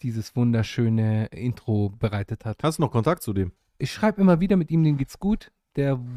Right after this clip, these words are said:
Speaker 1: wohnt aktuell
Speaker 2: In?
Speaker 1: äh, Erfurt, glaub ich, oder
Speaker 2: Mhm.
Speaker 1: in Leipzig, irgendwie so.
Speaker 2: Mhm.
Speaker 1: Äh, hat studiert, ist ein guter Typ.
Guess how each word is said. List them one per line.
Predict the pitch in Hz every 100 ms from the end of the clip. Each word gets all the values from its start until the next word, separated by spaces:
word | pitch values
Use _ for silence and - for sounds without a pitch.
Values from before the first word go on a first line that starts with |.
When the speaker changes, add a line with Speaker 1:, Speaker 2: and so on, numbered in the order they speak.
| 127
Speaker 1:
wohnt | 147 196 185
aktuell | - 165 - - 175 170 - 143 160 170 180 175 _ _ _ _
Speaker 2:
In? | - 110 135 135 165 -
Speaker 1:
äh, | 139
Erfurt, | 175 - 202 214 -
glaub | 180 202 214
ich, | 220 226 - -
oder | 117 117
Speaker 2:
Mhm. |
Speaker 1:
in | 110 120
Leipzig, | 120 143 185 _ - 220 - -
irgendwie | 147 156 139 131
so. | 143 208 233 -
Speaker 2:
Mhm. | 101 110 127 _ _
Speaker 1:
Äh, | -
hat | 139 139 135 127 120 120
studiert, | - - 131 170 214 -
ist | -
ein | 131
guter | 143 - 131
Typ. | - 214